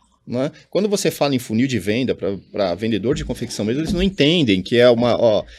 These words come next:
é uma jornada de compra do consumidor, o comportamento dele tá passando por isso e tal.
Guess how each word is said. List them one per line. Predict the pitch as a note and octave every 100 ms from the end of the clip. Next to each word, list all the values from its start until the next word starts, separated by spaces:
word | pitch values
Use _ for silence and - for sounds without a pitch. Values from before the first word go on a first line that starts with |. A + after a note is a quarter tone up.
| -
é | -
uma | A2 B2
jornada | D3 B2 A2 D3+ E3
de | C#3
compra | - B2+ C#3 C#3 B2
do | A#2
consumidor, | A#2 - A#2+ F#2+ G2+ B2+ C3
o | A#2+
comportamento | A2+ G#2+ B2+ B2 A2 E3+ C3+
dele | A#2+ C3
tá | A#2+
passando | - A2+ A2+ A2+
por | G#2 G2+
isso | A#2+ A2+ -
e |
tal. | - A#2